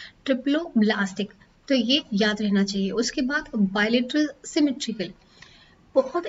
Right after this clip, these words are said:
important feature होता है। अगर मैं बात करती हूँ, बहुत सारे जो phylums हैं,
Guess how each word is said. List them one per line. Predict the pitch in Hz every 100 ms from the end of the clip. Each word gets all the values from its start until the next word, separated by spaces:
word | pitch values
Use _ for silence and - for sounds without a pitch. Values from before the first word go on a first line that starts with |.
| -
important | 269 - 269 254 330 320
feature | 254 233 269
होता | 269 240 233
है। | 226 247
अगर | - 233 247
मैं | 247 247
बात | 214 208 226
करती | 233 233 233
हूँ, | 247
बहुत | 240 220 - 339 302
सारे | 254 233
जो | 220
phylums | 226 240 220 220 240 240
हैं, | 262